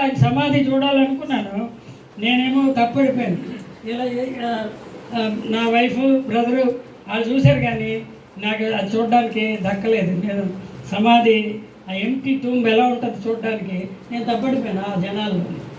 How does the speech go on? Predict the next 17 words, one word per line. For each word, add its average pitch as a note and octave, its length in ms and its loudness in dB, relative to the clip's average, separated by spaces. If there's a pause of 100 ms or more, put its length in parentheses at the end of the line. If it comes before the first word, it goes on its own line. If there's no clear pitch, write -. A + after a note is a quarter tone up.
(580)
So G#3 140 -2
కనుక B3 540 2 (100)
ఇప్పుడు G#3 240 -4
యేసు A#3 280 0
ప్రభు A#3 300 -4
వారు A#3 180 0
తను A3 260 -6
తానే A#3+ 480 -2 (320)
మత్తయి A3+ 380 0
సువార్త A#3+ 360 0
ఇరవై A3+ 260 2
ఎనిమిదో A#3+ 300 2
అధ్యాయంలో G#3+ 840 0 (520)
ఆయన F#3 540 2 (420)
మరి F#3 200 2
తను G3 300 0
తాను, G#3+ 640 0